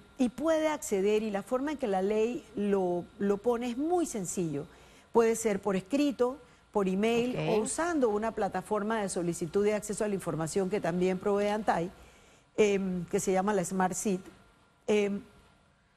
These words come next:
Speaker 1: y es un, es un documento muy sencillo. La persona solo tiene que identificarse, nombre, apellido, número de cédula y lugar, residencia física, em, y un número de teléfono,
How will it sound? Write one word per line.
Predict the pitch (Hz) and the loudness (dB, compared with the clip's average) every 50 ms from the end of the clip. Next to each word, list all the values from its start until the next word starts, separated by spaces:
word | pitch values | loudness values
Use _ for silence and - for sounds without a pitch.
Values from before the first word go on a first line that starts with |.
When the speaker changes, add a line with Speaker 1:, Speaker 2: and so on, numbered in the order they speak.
| _ _ _ _ _ - | _ _ _ _ _ 0
Speaker 1:
y | 247 269 | 2 2
es | 262 262 | 2 2
un, | 311 311 294 285 285 - - | 0 -2 -2 -4 -6 -4 -2
es | - 269 262 - | -2 -2 0 0
un | 302 285 262 | 0 0 0
documento | 269 - 247 220 214 220 214 247 | 0 0 0 -2 -2 0 0 0
muy | 220 233 240 | 0 0 -2
sencillo. | - 233 220 - - 190 170 160 151 147 - - - - - - - | -2 -4 -6 -4 -2 -2 -2 0 -2 -4 -6 -12 -18 -20 -20 -8 -2
La | - 220 | -2 0
persona | 202 240 233 - 254 247 254 - | 0 0 0 0 0 0 0 0
solo | - 262 262 269 | 0 2 2 2
tiene | 220 262 254 262 233 | 0 0 -2 -2 0
que | 247 | 2
identificarse, | 220 202 190 175 190 185 - 185 - 233 220 220 226 - - 302 320 - - | 0 0 0 -2 -4 -4 -4 0 0 0 0 0 -2 -6 -10 -12 -12 -10 -4
nombre, | 214 208 214 214 220 220 220 | -2 0 0 0 0 0 0
apellido, | 220 220 214 185 190 202 220 226 240 277 - - - - - - _ _ _ _ | 0 0 0 0 2 2 2 2 0 0 -2 -8 -16 -20 -20 -20 _ _ _ _
número | - 214 226 220 226 226 214 202 | -2 0 0 2 2 2 2 2
de | 190 180 | 0 0
cédula | - 220 196 190 202 208 220 226 247 233 - - | 0 0 2 2 2 2 2 0 0 -2 -4 -2
y | - 226 240 240 | 0 0 0 2
lugar, | 226 202 202 196 214 208 208 214 214 - - - - - 185 - - | 2 0 2 2 2 0 0 -2 -8 -12 -16 -20 -20 -20 -16 -6 -6
residencia | 226 233 233 233 226 233 220 220 226 208 - 247 240 | -4 -2 -2 -2 -2 -2 -2 -2 -2 -2 -2 -4 -4
física, | - - 233 190 - 214 - - 294 392 - - - - - - - - - - _ _ _ _ | -2 -2 -2 -2 -2 -4 -6 -6 -8 -8 -10 -16 -20 -20 -20 -20 -20 -20 -20 -20 _ _ _ _
em, | - 202 202 196 190 190 185 185 185 - - - - | 2 2 4 2 2 0 -2 -4 -6 -8 -10 -4 0
y | 240 254 | 2 2
un | 262 247 | 2 2
número | 254 247 233 233 233 214 | 2 2 2 2 2 0
de | 202 | 0
teléfono, | 190 190 170 180 185 190 - 190 202 220 | 0 0 0 0 -2 -2 -4 -6 -6 -6